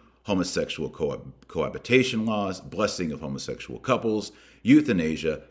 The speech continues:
marriage of priests, and priestly ordination of women." How else can we understand why the eminent Cardinal Robert Sarah, currently the best-known African bishop who worked for many years in the Vatican,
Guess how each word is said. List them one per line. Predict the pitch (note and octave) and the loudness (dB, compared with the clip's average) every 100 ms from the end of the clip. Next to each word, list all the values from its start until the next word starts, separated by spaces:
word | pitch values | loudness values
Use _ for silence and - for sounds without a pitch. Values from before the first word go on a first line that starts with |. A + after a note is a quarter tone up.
| - | -4
marriage | F#2 C3+ D3+ B2+ | 4 4 6 2
of | A2 - | -2 -4
priests, | D#2 C#2+ C#2+ - | -6 -4 -8 -4
and | F2 F2 | -4 -2
priestly | - B2+ A#2+ B2 | 0 2 2 0
ordination | - F#2+ F#2+ D#2 C#2 - C#2 C2+ | 0 0 0 -2 -4 -8 -10 -10
of | C#2 D2 C2+ | -10 -10 -10
women." | C#2+ E2+ E2+ C2+ A#1 - _ _ _ _ _ _ _ _ _ _ _ _ | -4 0 0 -2 -10 -18 _ _ _ _ _ _ _ _ _ _ _ _
How | - C#3+ D#3+ - | 2 4 4 2
else | C3 D3 C#3 | 0 2 0
can | - B2 | -2 -2
we | A2 | -2
understand | A2 A2+ A2+ - F#2+ F2+ F2 | -2 -2 -2 -4 -4 -2 -2
why | E2+ | -2
the | E2+ F2 | -4 -6
eminent | A2+ C3 C#3+ C#3 - | -4 -4 -2 -2 -4
Cardinal | - G2+ G2+ G#2 | -4 0 2 0
Robert | E2 F#2 A#2 B2 C3 | 0 -2 0 -2 -4
Sarah, | - E2+ C2 B1 - - _ _ _ _ _ _ _ - | -4 -6 -6 -10 -14 -20 _ _ _ _ _ _ _ -16
currently | - C#3+ C#3+ B2+ F2+ | 0 4 4 4 -2
the | E2 | -4
best-known | D2 G#2 - B2+ G2 | -2 -2 -2 -2 -2
African | G2 - - D#2 | -2 -4 -6 -6
bishop | D#2 D2 - - | -6 -6 -8 -6
who | F#2 | -4
worked | F2 G2+ G2+ | -2 -2 -4
for | E2+ | -4
many | F2 A#2+ | 0 4
years | B2 A2+ | 4 4
in | F#2+ | 0
the | E2 | -2
Vatican, | E2 E2 D#2+ C#2+ C#2 | -2 -4 -6 -8 -10